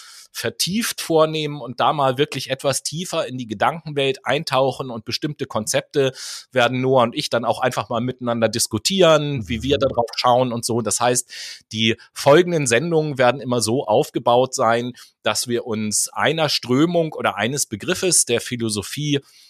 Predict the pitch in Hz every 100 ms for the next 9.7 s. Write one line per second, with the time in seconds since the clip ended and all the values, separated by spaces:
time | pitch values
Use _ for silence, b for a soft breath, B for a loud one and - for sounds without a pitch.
0 | b - 107 107 123 196 190 180 165 127
1 | 120 107 143 - 117 127 147 127 120 123
2 | - 117 107 113 - 113 110 - B B
3 | - 107 104 104 101 104 104 - 220 -
4 | 190 165 151 - 156 143 120 113 120 123
5 | 127 B B B 120 - 127 131 139 131
6 | 131 135 131 120 123 120 - 123 113 113
7 | 123 147 127 - 127 - 131 120 120 123
8 | - 127 117 170 180 147 147 127 214 202
9 | 233 - 214 180 190 175